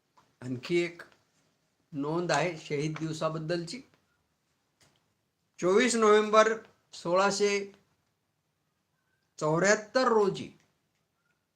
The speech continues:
शिखांचे नववे गुरु तेग बहादूर यांची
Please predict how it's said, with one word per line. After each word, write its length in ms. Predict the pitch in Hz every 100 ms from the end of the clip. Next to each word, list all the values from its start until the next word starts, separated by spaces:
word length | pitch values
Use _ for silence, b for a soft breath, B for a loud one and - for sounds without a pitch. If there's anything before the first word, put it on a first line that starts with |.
| _ _ _ _ _ _ _ _ _ _ _ -
शिखांचे 840 | - 156 175 214 220 220 220 226 202
नववे 540 | 180 202 202 202 202 - _ _ _ _ _ _ _ _ _ _ _ _ _ _
गुरु 400 | 151 220 247 160 - _ _ _ _ _ _ _ _ _ _ _ _ _ _ _ -
तेग 360 | 233 269 190
बहादूर 460 | 170 156 190 185 147 - _ _ _ _ _ _ _ _ _ _ _ _ _ _ _ _ _ _ _ _ _ _ _ _ _ _ _ -
यांची 680 | 147 165 160 202 220 220